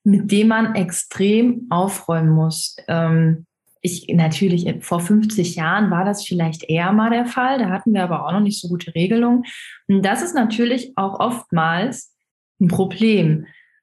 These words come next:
Hm, merkst du, dass es hier zwischen den Mitarbeiterinnen und zwischen euch jetzt als, ähm,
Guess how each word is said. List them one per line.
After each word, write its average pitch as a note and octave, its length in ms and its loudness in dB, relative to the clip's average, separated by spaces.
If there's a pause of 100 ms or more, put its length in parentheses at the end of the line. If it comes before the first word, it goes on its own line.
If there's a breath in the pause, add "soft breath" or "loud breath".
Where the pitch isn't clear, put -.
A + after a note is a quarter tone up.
(240)
Hm, G3 460 4
merkst F#3+ 540 2
du, C4+ 80 0
dass A3+ 200 0
es G3+ 240 -6
hier B3+ 640 0
zwischen F#3+ 640 0
den E3+ 180 4
Mitarbeiterinnen A3+ 880 0
und F#3 160 -4
zwischen E3+ 460 -6
euch F#3 260 0
jetzt G3+ 180 -4
als, D#3+ 460 -4
ähm, D#3+ 320 0